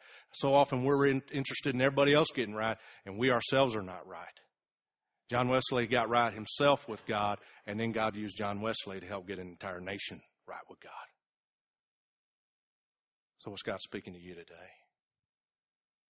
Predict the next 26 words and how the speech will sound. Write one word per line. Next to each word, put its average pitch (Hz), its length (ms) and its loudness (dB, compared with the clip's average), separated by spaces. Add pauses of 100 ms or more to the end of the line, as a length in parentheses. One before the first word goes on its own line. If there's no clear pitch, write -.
(460)
What's - 140 -12
God 98 180 -8
speaking 95 380 -12
to 90 100 -14
us 92 180 -10
today 92 320 -14
from 92 140 -18
Habakkuk? 87 520 -20 (2250)
You 120 60 -8
know, 110 80 -4
I 107 60 -4
could 113 120 -6
stand 110 320 -4
here 110 160 -6
and 110 80 -4
I 107 60 -4
could 107 160 -14
give 110 160 -4
you 107 80 -4
a 104 40 -8
sermon. 110 300 -6
We 110 140 -8
have 110 120 -8
hope 120 260 -8
in 131 100 -4
Jesus. 110 380 -6